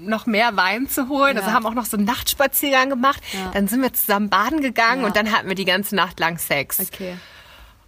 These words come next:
Speaker 1: Und ich war verliebt danach in diesen
Speaker 2: Ja.
Speaker 1: Mann, wirklich. Der war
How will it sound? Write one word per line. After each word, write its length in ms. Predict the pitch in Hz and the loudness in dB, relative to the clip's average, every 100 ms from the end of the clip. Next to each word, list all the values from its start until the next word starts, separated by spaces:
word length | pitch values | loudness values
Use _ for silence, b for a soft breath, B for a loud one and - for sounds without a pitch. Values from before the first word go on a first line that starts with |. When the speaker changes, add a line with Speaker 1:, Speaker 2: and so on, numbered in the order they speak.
| _ _ | _ _
Speaker 1:
Und 120 | 233 240 | -2 0
ich 100 | - | 0
war 100 | 262 | 0
verliebt 400 | 240 233 247 - | 2 2 2 0
danach 280 | 185 185 214 | 0 2 0
in 120 | 185 | 2
diesen 220 | 185 220 | 2 2
Speaker 2:
Ja. 60 | 190 | 4
Speaker 1:
Mann, 280 | 190 214 196 | 4 2 0
wirklich. 380 | 226 - 220 | 0 2 2
Der 160 | 220 208 | 2 2
war 120 | 220 | 2